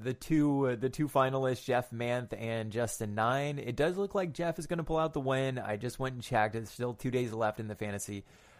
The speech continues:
Um, but congratulations to you guys for a successful season. And anybody that wants to do the fantasy league with us next year, just, uh, keep listening to the podcast, and we will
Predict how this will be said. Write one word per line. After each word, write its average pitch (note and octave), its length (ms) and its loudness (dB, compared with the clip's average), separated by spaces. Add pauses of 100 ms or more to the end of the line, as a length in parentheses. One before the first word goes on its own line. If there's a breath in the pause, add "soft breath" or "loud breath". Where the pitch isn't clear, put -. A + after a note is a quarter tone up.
(140 soft breath)
Um, G2+ 480 0 (160)
but A#2 240 6
congratulations C3 800 2
to B2 80 -4
you A#2+ 160 0
guys A2 560 2
for G2+ 300 -4
a G2+ 180 -6
successful G#2+ 480 -10
season. G#2 440 -6
And F#2+ 360 -6
anybody B2 300 2
that C3 100 0
wants E3 220 0
to E3 60 -8
do F3 120 -4
the D#3+ 80 -6
fantasy F3 320 -6
league E3 180 2
with E3 200 0
us E3 120 0
next F3+ 300 -4
year, D#3 240 0
just, D3 300 -6
uh, C#3 240 2
keep C3 200 -8
listening B2 280 -8
to A#2 80 -10
the A2 80 -8
podcast, A2 560 -4
and G#2+ 160 -10
we A2 100 -8
will G2+ 320 -2